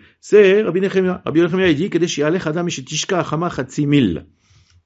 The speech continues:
C'est le temps qu'une personne, elle va marcher à partir du moment où le soleil se couche pendant un demi-mille. Un mille, c'est à peu près un kilomètre. On prend en général comme référence, comme quoi on, pour mettre,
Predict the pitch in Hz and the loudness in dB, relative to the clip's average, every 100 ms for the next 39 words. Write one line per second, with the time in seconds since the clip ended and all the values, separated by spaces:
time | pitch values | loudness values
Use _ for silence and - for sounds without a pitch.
0 | _ _ _ _ _ _ _ - - _ | _ _ _ _ _ _ _ -18 -18 _
1 | _ _ _ - 202 190 170 160 196 196 | _ _ _ 4 6 6 4 2 2 0
2 | 165 160 170 - 156 139 - 147 143 127 | -4 -4 -4 0 -2 -2 -4 -2 0 0
3 | 85 - _ - 113 156 - - 175 202 | -2 -16 _ -10 0 0 0 2 4 4
4 | 330 _ - - 139 190 170 170 170 151 | 0 _ -10 -8 -6 -4 -2 0 0 2
5 | 147 165 139 160 156 120 110 120 139 190 | 4 2 2 0 2 2 0 -6 -2 -2
6 | 220 - _ _ - 147 156 170 190 190 | -2 -10 _ _ -4 0 2 4 2 -2
7 | - 156 156 151 151 170 175 _ _ - | -4 -2 0 2 2 0 -2 _ _ -8
8 | 123 135 98 78 - _ _ - 98 151 | 0 2 0 -6 -16 _ _ -8 -2 2
9 | 175 127 113 113 110 110 113 123 160 175 | 2 2 -4 -6 -4 -2 -2 -2 0 0
10 | 196 196 _ _ _ 139 151 160 226 180 | -2 -4 _ _ _ -8 -6 -2 0 0
11 | 170 180 180 160 143 170 165 143 139 151 | -2 -2 0 0 0 0 0 0 -2 -2
12 | 165 151 147 151 160 147 135 120 143 131 | -2 -2 -4 -6 -4 -2 -4 -8 -6 -2
13 | 165 156 - | 0 0 -2